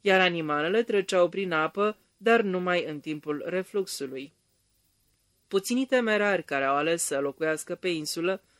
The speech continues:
au găsit acolo terenuri apte pentru agricultură și creșterea animalelor. Clima blândă se adaugă bunelor condiții pentru așezările umane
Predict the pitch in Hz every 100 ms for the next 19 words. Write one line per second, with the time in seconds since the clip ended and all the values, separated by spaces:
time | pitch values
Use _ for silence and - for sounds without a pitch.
0 | _ - 190 190 196 226 214 202 196 196
1 | 196 196 196 202 202 175 170 190 180 165
2 | 147 147 147 143 156 151 160 160 165 170
3 | - 165 165 160 151 143 143 139 135 127
4 | 123 104 - _ _ _ _ _ - 180
5 | 196 175 156 151 156 165 220 220 180 156
6 | 165 165 151 151 160 185 156 139 147 160
7 | 156 156 143 185 175 147 147 143 143 151
8 | 160 156 143 139 147 160 147 151 196